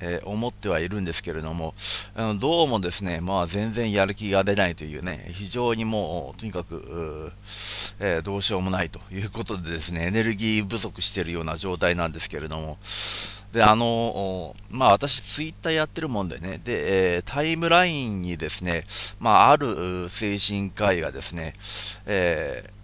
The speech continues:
まあ、うつ病というのはですね、えー、会社を、お、辞めれば、あ、す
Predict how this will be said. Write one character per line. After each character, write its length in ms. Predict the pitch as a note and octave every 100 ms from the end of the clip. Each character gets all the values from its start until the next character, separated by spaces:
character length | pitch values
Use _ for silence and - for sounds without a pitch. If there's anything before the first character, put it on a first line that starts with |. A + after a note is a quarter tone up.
| -
ま 120 | G#2+ F2+
あ、 120 | -
う 120 | - G#2
つ 220 | - D#3
病 220 | D#3+ E3
と 140 | D#3+ D#3
い 60 |
う 120 | D#3+ D#3+
の 100 | A2
は 80 |
で 100 | D#2+
す 120 | - F#2+
ね、 240 | D#2 D#2+
え 180 | - E2+
ー、 60 | -
会 240 | A#2+ C#3
社 280 | E3 - E3
を、 580 | D#3+ E3 - F#2 E2 E2
お、 60 | F#2 - -
辞 180 | G#2 G#2
め 140 | A#2+
れ 100 | B2+
ば、 260 | A#2+ G2 -
あ、 60 | F#2
す 180 | -